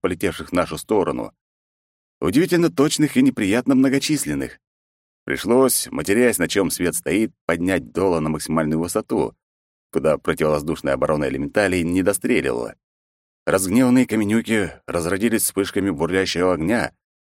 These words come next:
и поползли дальше по своим элементальским делам. У меня настроение слегка испортилось, и я, плюнув на осмотр долины, направил наш полёт прямо к замку. Облечу его по кругу, гляну, имеется ли в наличии мост, и назад.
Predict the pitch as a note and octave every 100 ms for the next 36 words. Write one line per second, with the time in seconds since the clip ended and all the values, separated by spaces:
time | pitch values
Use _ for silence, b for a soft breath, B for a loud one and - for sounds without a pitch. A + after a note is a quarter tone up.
0 | _ A#2 C3+ B2+ B2 B2+ B2 A#2 G#2 F2
1 | F2+ E2 G2 - F#2+ F2 E2 E2 D#2+ -
2 | E2+ F#2+ G2 B1+ A1 _ _ _ _ _
3 | _ _ _ - F2 C#3+ D#3+ C#3 C#3 C#3
4 | C3+ A#2 A2 C3 C3+ - E2+ E2 E2 D#2
5 | - C#2+ F2+ C3 A#2+ - E2+ G#2 D#2 D2+
6 | C2 E2+ E2+ C2 C#2 F2 A2+ G#2 - _
7 | _ _ G2 - E3 D3+ C3 C3 - G#2
8 | A2 F#2 G#2+ G#2+ E2 E2+ B1+ - - -
9 | _ _ _ _ _ _ _ _ _ D#2+
10 | F#2 D3 D3+ F#3+ F3+ E3+ D#3 D3+ F#3 C#3
11 | F2 F#2 D#3 A#2+ D2 - _ _ _ -
12 | D#2 C3+ C#3 - G2 E2+ E2 F#2 G2 E2+
13 | E2+ A#2+ G#2+ - - _ _ G2+ D#3+ F#2+
14 | F2+